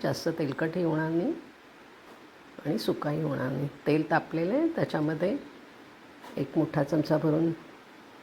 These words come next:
राई घाला, हिंग पण घाला, अर्धा टीस्पून, जरा जास्तच प्रमाणात घाला. राई तडतडली,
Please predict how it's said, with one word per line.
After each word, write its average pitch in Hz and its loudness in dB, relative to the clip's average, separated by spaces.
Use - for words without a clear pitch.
राई 143 4
घाला, 180 6
हिंग 143 6
पण 170 4
घाला, 180 2
अर्धा 147 2
टीस्पून, 170 0
जरा 156 4
जास्तच 156 2
प्रमाणात 165 4
घाला. 165 0
राई 156 4
तडतडली, 170 4